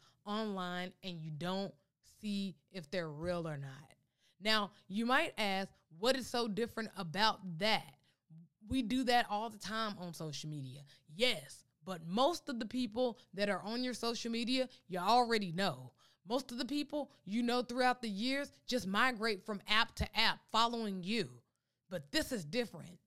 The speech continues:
This is people that you ain't never even met in your whole fucking life.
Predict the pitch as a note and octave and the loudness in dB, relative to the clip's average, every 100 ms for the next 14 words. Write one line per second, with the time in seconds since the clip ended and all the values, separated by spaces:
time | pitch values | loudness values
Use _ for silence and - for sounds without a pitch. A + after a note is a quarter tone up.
0 | _ F#3+ F4+ - C4+ C4+ C4 C4+ B3+ F3+ | _ 0 0 0 -4 -4 -2 0 0 0
1 | G3+ F3 G#3+ C#4+ C4 G#3+ G3 G#3+ A#3+ C#4 | -10 -8 -2 0 0 -2 -6 -6 2 6
2 | D4+ D4+ C#4+ A#3+ C#4 C#4 B3 A3+ A#3 C4 | 8 10 8 4 2 2 2 2 4 4
3 | G#3 - A3+ A3 A3 G3 B3 B3+ A3 A3+ | 4 0 -4 0 -2 4 6 6 4 -2
4 | A#3 G#3+ F#3+ G#3+ A#3 E3+ C#3+ | -2 -4 0 4 6 4 -2